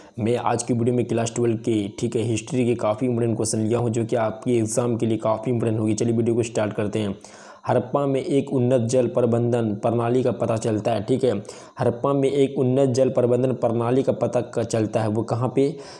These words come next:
इनमें से चार ऑप्शन राइट आंसर आपको कमेंट में बताना है। तो finally इसका राइट आंसर की मैं बात करूँ,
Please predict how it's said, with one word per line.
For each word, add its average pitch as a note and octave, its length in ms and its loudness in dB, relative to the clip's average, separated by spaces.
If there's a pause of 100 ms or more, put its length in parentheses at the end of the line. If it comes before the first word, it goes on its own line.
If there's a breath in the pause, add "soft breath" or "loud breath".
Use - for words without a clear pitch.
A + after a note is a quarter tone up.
(120 loud breath)
इनमें B2+ 180 2
से B2+ 100 0
चार A#2 160 2
ऑप्शन A#2+ 300 0
राइट A#2 220 2
आंसर A#2 200 0
आपको A#2 140 2
कमेंट A2 220 0
में A2 100 2
बताना G#2+ 280 0
है। A2 80 0
तो G#2 100 -2
finally A#2+ 300 0
इसका B2+ 240 0
राइट A2+ 220 0
आंसर A2+ 220 0
की A2+ 80 0
मैं A2+ 160 0
बात A2 180 0
करूँ, C#3+ 340 -2